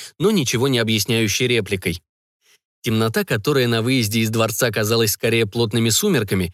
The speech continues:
сейчас превратилась в густой мрак, поэтому и скорость передвижения была не самой высокой,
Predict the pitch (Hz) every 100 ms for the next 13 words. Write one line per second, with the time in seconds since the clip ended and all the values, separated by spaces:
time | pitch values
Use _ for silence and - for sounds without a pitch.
0 | _ - 113 - 180 - 120 120 107 135
1 | 123 104 110 107 120 113 107 92 - _
2 | _ - 143 156 170 156 170 160 - 165
3 | 151 160 139 120 110 107 110 110 113 113
4 | 113 113 127 - 107 92 87